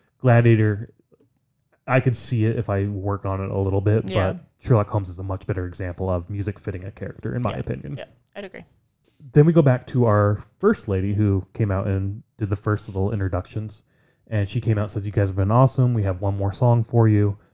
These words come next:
Speaker 1: Uh, but if you are really good and really get into the music, we will do an encore,"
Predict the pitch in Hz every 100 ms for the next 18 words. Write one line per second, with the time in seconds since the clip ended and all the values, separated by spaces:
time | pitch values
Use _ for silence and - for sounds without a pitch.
0 | _ _ _ 95 90 90 - 104 101 -
1 | 98 98 101 95 95 143 135 120 117 113
2 | 110 110 101 92 90 90 90 120 123 113
3 | 104 101 98 95 95 95 92 92 - _
4 | _ _ _ _ _ _ _ _ _ _
5 | - 113 110 101 98 101 90 87 - -
6 | -